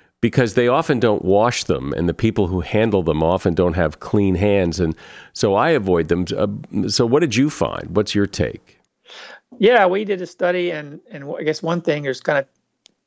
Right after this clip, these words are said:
Speaker 2: two potential concerns there is with ice, uh, the water that the ice is made, uh, with,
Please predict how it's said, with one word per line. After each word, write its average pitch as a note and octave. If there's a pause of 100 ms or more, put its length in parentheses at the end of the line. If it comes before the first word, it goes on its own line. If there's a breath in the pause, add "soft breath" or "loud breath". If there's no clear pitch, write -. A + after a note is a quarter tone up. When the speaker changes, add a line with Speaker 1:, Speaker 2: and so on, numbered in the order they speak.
(140)
Speaker 2:
two F3
potential G#3+
concerns C#3+
there C#3
is C3+ (640 loud breath)
with D3+
ice, -
uh, C#3+
the C3+
water D#3+
that D3
the E3+
ice D#3+
is C#3
made, E3 (640)
uh, D3
with, C#3+